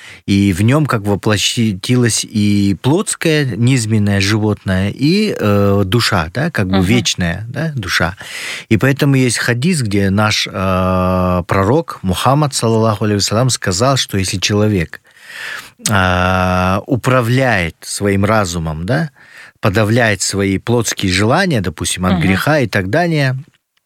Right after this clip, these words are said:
Speaker 1: а, то он выше, чем ангелы, потому что ангелы, у них нету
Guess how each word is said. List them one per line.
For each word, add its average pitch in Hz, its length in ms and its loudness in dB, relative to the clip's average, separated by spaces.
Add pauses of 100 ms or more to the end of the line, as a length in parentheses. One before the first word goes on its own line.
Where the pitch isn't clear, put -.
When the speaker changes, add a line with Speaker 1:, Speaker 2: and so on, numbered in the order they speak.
(140)
Speaker 1:
а, 92 400 2
то 120 200 0
он 151 340 2 (220)
выше, 135 280 2
чем 127 240 2
ангелы, 82 480 -2
потому 110 280 0
что 131 180 0
ангелы, 139 460 2
у 110 60 2
них 113 260 -2
нету 117 400 0